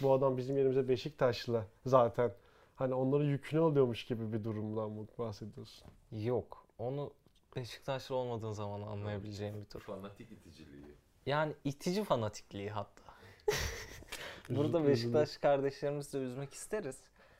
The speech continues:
Speaker 1: Ya evet,
Speaker 2: Yani
Speaker 1: üzdünüz zaten.
Speaker 2: <laughs> Evet, daha da üzmek isteriz.
Speaker 1: <laughs>
Speaker 2: Ama yani Beşiktaşlılar itici kardeşim. Burada beni linç edin istiyorsanız.
Speaker 1: Ya bunu her takım her takıma söylüyor, inan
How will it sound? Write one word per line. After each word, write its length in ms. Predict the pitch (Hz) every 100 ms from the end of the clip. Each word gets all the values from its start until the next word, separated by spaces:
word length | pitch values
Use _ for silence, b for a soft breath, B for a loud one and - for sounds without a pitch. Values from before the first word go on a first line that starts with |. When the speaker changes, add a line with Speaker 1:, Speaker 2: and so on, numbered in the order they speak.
| b -
Speaker 1:
Ya 160 | 165 151
evet, 140 | 196
Speaker 2:
Yani 100 | 170
Speaker 1:
üzdünüz 360 | 160 139 175 196
zaten. 320 | 170 147 139
Speaker 2:
<laughs> 60 | 123
Evet, 260 | 139 143 - -
daha 220 | 139 151
da 80 | 135
üzmek 340 | 104 101 101
isteriz. 420 | - 127 170 - 165 139
Speaker 1:
<laughs> 220 | 151 -
Speaker 2:
Ama 280 | - 262 233
yani 240 | 196 190 190
Beşiktaşlılar 920 | 214 - - 143 123 139 143 165 156 -
itici 380 | 135 120 101
kardeşim. 540 | 98 101 - - - - _ -
Burada 340 | 165 143 143
beni 260 | 139 139 139
linç 220 | 143 131
edin 260 | 135 117 113
istiyorsanız. 520 | 107 - 151 160 139
Speaker 1:
Ya 60 | 156
bunu 260 | 196 202 - -
her 280 | 170 185 180
takım 300 | 170 170 165
her 180 | 160 151
takıma 360 | 156 - 147
söylüyor, 540 | 139 143 135 135 127 127
inan 280 | 131 127 127